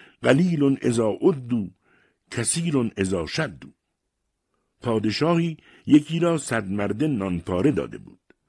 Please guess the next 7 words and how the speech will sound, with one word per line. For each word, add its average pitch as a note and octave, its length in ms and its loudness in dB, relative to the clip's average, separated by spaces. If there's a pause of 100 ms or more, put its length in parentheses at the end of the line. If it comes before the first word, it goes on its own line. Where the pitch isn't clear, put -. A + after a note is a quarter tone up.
(380)
لشکر F3+ 400 2
عتاب D3 400 0
می‌کردند. C2 540 -10 (680)
پادشاه A#2 600 0
به A2+ 60 -4
خود C3+ 240 -2
می‌گفت: G#2+ 520 0